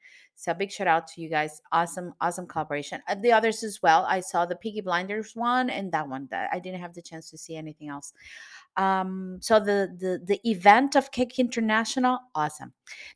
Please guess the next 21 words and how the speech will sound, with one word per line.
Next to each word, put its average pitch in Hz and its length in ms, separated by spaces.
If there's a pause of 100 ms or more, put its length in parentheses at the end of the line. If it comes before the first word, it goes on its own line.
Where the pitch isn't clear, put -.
Then 359 140
you 311 80
have 262 120
the 233 80
competition. 240 760
Like 156 200
I 160 40
said, 175 260
I 160 160
already 156 240
told 156 300
you 156 100
all 156 260
the 156 100
story 147 560
about 139 460 (160)
my 143 380 (100)
participation. 202 1120 (480)
Uh, 196 720
but 233 280
it's, - 520